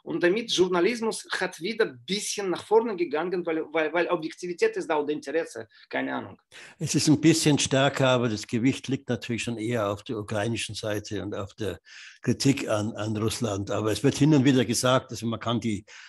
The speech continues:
Speaker 2: Aussagen nicht überprüfen. Das kommt von ukrainischer
Speaker 1: Oh,
Speaker 2: Seite.
Speaker 1: oh, ja.
Speaker 2: Und, äh, von den Volksrepubliken kommt eigentlich, hört man eigentlich hier wenig. Und, äh, natürlich wird auch mal gesagt, was sagt Putin oder was sagt Lavrov,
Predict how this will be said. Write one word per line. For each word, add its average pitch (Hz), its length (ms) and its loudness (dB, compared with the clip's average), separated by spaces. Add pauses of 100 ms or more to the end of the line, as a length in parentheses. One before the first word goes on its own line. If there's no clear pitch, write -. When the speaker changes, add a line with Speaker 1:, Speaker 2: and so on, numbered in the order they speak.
Speaker 2:
Aussagen 123 540 4
nicht 113 120 2
überprüfen. 143 800 4
Das - 200 -14
kommt 107 240 -8
von 123 180 -4
ukrainischer 120 600 0
Speaker 1:
Oh, 196 120 8
Speaker 2:
Seite. 127 440 0
Speaker 1:
oh, - 100 -2 (140)
ja. 147 160 -10
Speaker 2:
Und, - 220 4 (120)
äh, 123 360 4
von 139 160 2
den 123 300 0
Volksrepubliken 143 880 0
kommt 113 260 -6
eigentlich, 110 380 -4 (840)
hört 131 220 2
man 113 140 0
eigentlich 104 320 -2
hier 110 180 -2 (680)
wenig. 139 680 4
Und, 117 440 0
äh, 110 240 0 (260)
natürlich 143 380 6
wird - 280 0
auch 120 160 0
mal 123 140 2
gesagt, 110 340 -4
was 107 160 -4
sagt 110 240 -2
Putin 127 460 0
oder 104 160 0
was 101 160 -6
sagt 101 220 -4
Lavrov, 117 520 2